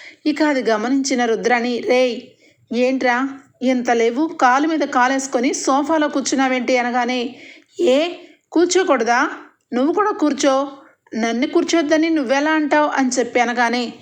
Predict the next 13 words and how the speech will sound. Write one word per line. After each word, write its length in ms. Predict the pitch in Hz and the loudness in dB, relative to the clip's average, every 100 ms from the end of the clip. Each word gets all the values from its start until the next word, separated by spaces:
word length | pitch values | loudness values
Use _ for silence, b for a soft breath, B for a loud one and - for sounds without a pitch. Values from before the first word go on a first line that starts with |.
| B B B | B B B
"ఏంట్రా 400 | 220 262 302 285 | 2 2 4 2
పొగరు 340 | 254 247 220 285 | 2 2 2 2
మాట్లాడుతున్నావు?" 760 | 294 254 262 240 247 233 247 | 0 2 0 0 0 0 0
అని 100 | 240 226 | -2 -2
చెప్పి 260 | 226 - 254 | -2 0 0
అంటూ 320 | 240 226 269 | 0 0 0
ఉంటుంది. 520 | 233 226 220 233 - B B B 254 | 0 0 0 -2 -4 B B B -6
ఇంతలోనే 580 | 220 214 262 247 247 | -2 0 0 0 0
అపర్ణ 340 | 247 208 247 254 | -2 -2 -2 0
వచ్చి, 320 | 240 233 254 | -2 -2 0
"ఏ 160 | 240 269 | 2 0
రుద్రాణి, 580 | 240 208 269 269 233 - B B B B | 0 0 0 0 -4 -10 B B B B
ఏంటి 640 | 233 240 269 294 294 294 | -2 0 2 2 0 -2